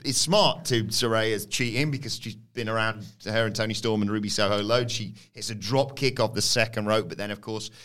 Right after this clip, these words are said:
Soho takes the ref and Storm trips Nightingale. That allows Saraya to take over with a running boot. Um, Saraya takes the ref and Soho and Storm are laying in some shots. This happened several times during the, uh, commercial break.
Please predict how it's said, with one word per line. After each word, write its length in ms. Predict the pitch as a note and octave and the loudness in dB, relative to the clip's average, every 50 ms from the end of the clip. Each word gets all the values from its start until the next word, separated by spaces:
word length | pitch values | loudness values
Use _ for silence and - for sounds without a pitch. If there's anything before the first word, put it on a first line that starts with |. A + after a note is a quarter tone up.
| - - _ | -20 -16 _
Soho 760 | - - - - D3 C3+ C3 C3 A#2+ B2 A#2+ A#2+ A#2+ A2+ - - - - | -2 0 2 4 6 6 6 6 8 6 6 6 4 2 -2 -8 -14 -12
takes 300 | - B2 A2+ A2 A2+ - | -4 -2 -2 -2 -2 -4
the 120 | - G2+ G2+ | -6 -6 -4
ref 400 | A2 B2 C3 C3 B2+ - - G#2+ | 2 4 6 6 6 4 2 -6
and 100 | F#2+ F2+ | -6 -4
Storm 520 | - - - B2 A#2+ A#2 A#2+ A2 G#2+ G#2 | -4 -4 -2 0 0 0 0 0 -2 -4
trips 500 | G#2 - - - C3+ B2 B2+ - - - | -4 -6 -2 -2 -2 -4 -2 -4 -4 -2
Nightingale. 560 | A#2+ A2+ A#2 A#2+ - G#2+ A2 A2+ A2+ A2 A2+ | 0 0 0 0 0 -2 0 2 2 4 4
That 140 | A2+ G#2 D#2+ | 4 2 2
allows 280 | G2+ G#2+ G#2+ G#2+ - - | 0 0 -2 0 -2 -4
Saraya 240 | A2 G#2+ G#2+ G#2+ G#2 | -4 -2 -4 -4 -4
to 80 | G#2 | -6
take 280 | - G#2+ G#2 G2+ - A2 | -6 -6 -6 -6 -4 -4
over 180 | A2 G#2+ G2+ | -4 -4 -4
with 140 | G2+ G2+ G2 | -6 -6 -6
a 60 | G2 | -6
running 280 | G2 G#2 G#2 G2+ G2 G2 | -6 -6 -6 -4 -6 -8
boot. 480 | G2 - D#3 E3 D#3+ D#3+ E3 E3 - - - - - - - _ - | -8 -4 0 0 0 0 0 -2 -4 -4 -6 -14 -20 -20 -20 _ -6
Um, 500 | F#2+ F#2+ F#2+ F#2+ F#2 F2+ F2+ F#2 F2 F2+ - - - _ _ _ _ _ | -2 -2 0 0 0 0 -2 -4 -6 -8 -12 -18 -20 _ _ _ _ _
Saraya 380 | - - B2 C3 C3+ C3+ B2+ A#2 | -6 -2 0 2 4 4 2 2
takes 240 | A#2 B2 B2+ A#2 - | 0 -2 -2 -2 -2
the 80 | B2 A#2+ | -2 0
ref 220 | B2+ C3 B2 A2 | 2 2 2 0
and 100 | G#2+ G2 | -2 -2
Soho 380 | - - - C3+ B2+ A#2+ A#2+ A2+ | -2 2 2 4 4 4 2 2
and 100 | A#2 A2+ | 2 0
Storm 320 | A2+ A2+ A#2+ A#2 A2 A2 | 0 -2 -2 -2 -2 -2
are 60 | A2 | -2
laying 240 | G#2 A2 A2 A2+ A#2 | -2 -2 -2 0 -2
in 80 | A#2 A2+ | -2 -2
some 200 | A2+ - A#2 G#2+ | -2 -4 -4 -4
shots. 500 | - - - - B2 A#2 A2+ A#2 A2+ - | -4 -4 -2 0 0 0 0 -2 -8 -10
This 100 | G#2+ - | -8 -8
happened 260 | A2 G#2+ - G#2 G2+ | -8 -8 -8 -6 -4
several 320 | - - A#2 G#2+ G#2 G#2+ | -2 -2 0 -2 -4 -6
times 360 | G2+ - G#2 G2+ G2+ G2+ F#2+ | -4 -4 -4 -4 -4 -6 -6
during 180 | G2+ G#2 G2 F#2 | -4 -4 -4 -4
the, 240 | F2+ F#2+ F#2+ D#2 D#2 | -4 -4 -4 -4 -4
uh, 200 | F2+ F#2 F2 F2 | -4 -6 -6 -8
commercial 420 | - - G2+ G2+ F#2+ F2 - F#2 F2 | -10 -14 -12 -12 -12 -12 -12 -12 -12
break. 440 | E2 A2+ A#2 A#2 A#2 A#2 A2+ A2+ | -8 -4 -2 -2 -2 -4 -6 -10